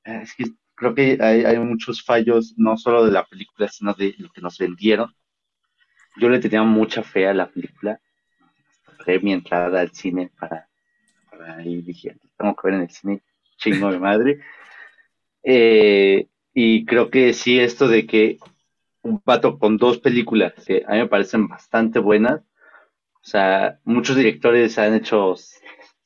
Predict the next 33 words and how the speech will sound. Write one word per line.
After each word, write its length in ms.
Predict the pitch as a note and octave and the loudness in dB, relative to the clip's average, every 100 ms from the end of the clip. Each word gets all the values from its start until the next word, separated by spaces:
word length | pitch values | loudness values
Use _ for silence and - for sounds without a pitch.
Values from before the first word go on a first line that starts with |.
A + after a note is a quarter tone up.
| _ | _
veinte 320 | G2+ G2 F#2+ A2 | -4 -2 0 -2
películas 680 | G2+ G#2 G#2+ F#2 F2 - _ | -2 -4 0 -2 -2 -8 _
y 60 | - | -16
solo 280 | - F#2+ F#2+ | -4 0 2
una 280 | G2+ F#2+ F#2 | 2 0 -2
rifa, 280 | G#2+ - A2 | -2 0 -2
este 160 | A2 | 0
vato 200 | G#2+ - G#2+ | -2 0 -2
apenas 300 | - A2+ A2+ | 0 0 0
llevaba 260 | G#2 G#2+ A#2 | 0 2 2
dos, 500 | A2+ A#2 A2+ - _ _ _ | 4 2 0 -10 _ _ _
dos, 380 | - G#2+ A#2+ A2+ A2 - | 0 2 2 0 -6 -6
su, 240 | - A2 A2+ | -2 0 0
su 180 | - A2+ | 0 0
ópera 380 | C#3 C#3+ A#2 | 2 2 0
prima 240 | A#2 A#2 A#2 | 0 0 0
fue 140 | A2+ | -2
una 180 | A2+ A2+ | -4 -2
cosa 300 | G#2+ G#2+ G#2+ | -2 -2 -2
bastante 1000 | F#2+ - _ - G#2+ - A2 F#2 F#2 F#2 _ _ _ _ | -4 -10 _ -2 -2 -2 -2 -2 -4 -10 _ _ _ _
de 340 | A#2 G#2 F#2+ F#2 | -6 -2 -2 -2
nivel, 460 | G2 G2+ G2 G2 - - - - - - | -2 0 2 0 -6 -20 -20 -20 -18 -4
creo 160 | A#2+ | 0
yo, 160 | B2 C3 | 2 2
bastante 480 | A#2 - B2 A2+ A#2+ | 0 -2 -4 0 2
alto, 440 | A#2 A2 C#3 D3 - | 2 0 -2 -2 -8
tenía 200 | A2 A2 | -2 2
la 80 | B2+ | 4
vara 180 | A#2 A#2 | 4 2
muy 300 | A#2+ A#2+ A#2 | 2 2 2
alta, 420 | A#2 A2 C#3+ D3+ _ _ _ _ _ _ - - | 2 0 -4 -6 _ _ _ _ _ _ -20 -6
y 140 | A#2 | -4
llega 760 | G#2 A#2 G#2+ A2+ G#2+ G#2 G#2+ | 2 2 4 4 4 4 0